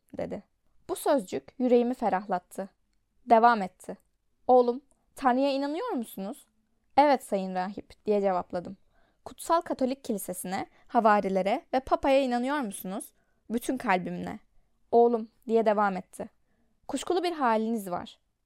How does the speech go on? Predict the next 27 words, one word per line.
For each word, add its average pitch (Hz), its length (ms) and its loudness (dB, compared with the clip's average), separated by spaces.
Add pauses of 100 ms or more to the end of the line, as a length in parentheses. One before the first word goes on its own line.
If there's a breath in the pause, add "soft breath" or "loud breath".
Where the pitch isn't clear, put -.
(240)
Ardından 254 420 2
konuşmayı 254 440 -6
sürdürdü. 190 520 -8 (400)
Uzun 269 220 -2
süre 269 240 -2
konuşup 233 480 -10
birçok 285 340 -4
söz 208 180 -6
etti. - 340 -10 (400)
Sonra 226 240 -6
işinin 294 360 -6
bittiğini 208 380 -6
düşünerek 226 460 -4
ayağa 226 220 2
kalktı - 480 -2 (300 soft breath)
ve 180 80 2
söylevine 240 520 -2
başladığından 233 640 -4
beri 202 160 -4
bana 226 180 -2
ilk 294 240 -6
kez 226 220 -4
bakarak 233 380 -2
sordu. 180 380 -4 (580)
"Başka 254 300 0
bir 302 80 -6
isteğiniz?" 214 520 -8